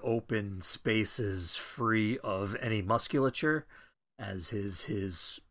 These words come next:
you know, shorthand for, um, you know, being big, bare-chested and, and muscular, um, that doesn't fit with, like, Everett's kind of tighter style. So,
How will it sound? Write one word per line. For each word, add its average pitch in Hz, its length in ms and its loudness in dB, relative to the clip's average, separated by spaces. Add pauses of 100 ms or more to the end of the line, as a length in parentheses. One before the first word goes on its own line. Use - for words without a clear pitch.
(140)
you 160 80 -8
know, 87 160 -10
shorthand 101 840 -2
for, 92 520 -2 (1000)
um, - 160 -20 (580)
you 113 160 -8
know, 90 180 -10
being 92 340 -8
big, 95 300 -2
bare-chested 92 960 0 (120)
and, 90 220 -6 (160)
and 101 200 0
muscular, 104 720 0 (280)
um, 101 160 -6
that 120 180 4
doesn't 101 260 0
fit 113 300 -2
with, 98 220 -8
like, 95 320 -6
Everett's 101 640 2 (840)
kind 110 160 0
of 92 80 -6
tighter 104 360 4
style. 82 600 -4
So, 92 460 -4